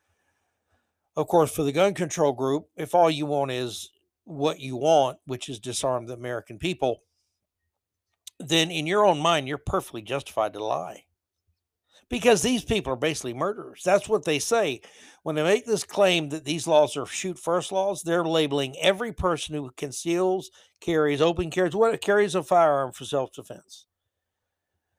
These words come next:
They're saying they're all just basic, basically cold-blooded murderers. Second, the pers-, the law applies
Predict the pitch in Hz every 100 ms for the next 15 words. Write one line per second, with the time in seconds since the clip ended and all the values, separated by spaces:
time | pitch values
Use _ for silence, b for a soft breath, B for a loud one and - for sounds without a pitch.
0 | _ _ _ 156 165 - 165 151 139 127
1 | 143 147 147 151 135 135 - 160 151 -
2 | 151 135 _ - 185 175 165 - 143 139
3 | - 165 135 127 127 120 113 110 - -
4 | - - _ _ B B B B B B
5 | B B - 208 180 214 214 - 180 151
6 | - 156 165 156 147 151 151 139